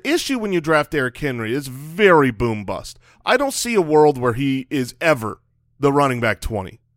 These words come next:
uh, uh, on a, on a, on a per game basis, where he's just an R B two.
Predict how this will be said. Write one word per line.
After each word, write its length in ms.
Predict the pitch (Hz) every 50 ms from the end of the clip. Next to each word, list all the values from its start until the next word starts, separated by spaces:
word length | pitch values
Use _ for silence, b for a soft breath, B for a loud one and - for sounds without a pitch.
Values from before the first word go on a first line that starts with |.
| _ _ _ _ _
uh, 120 | - 175 - -
uh, 240 | 165 151 139 147 170
on 100 | 165 165
a, 40 | 160
on 180 | - 170 160
a, 120 | 160 151 139 -
on 140 | - 160 151
a 60 | 143
per 320 | - - - 175 160 151
game 260 | 131 139 139 127 120 117
basis, 420 | 117 113 107 95 - - - -
where 120 | 135 131
he's 200 | 127 160 175 143
just 260 | 131 - 196 180 - 175
an 100 | 160 123
R 220 | - 151 139 135
B 180 | 117 123 113 107
two. 280 | - - 110 101 95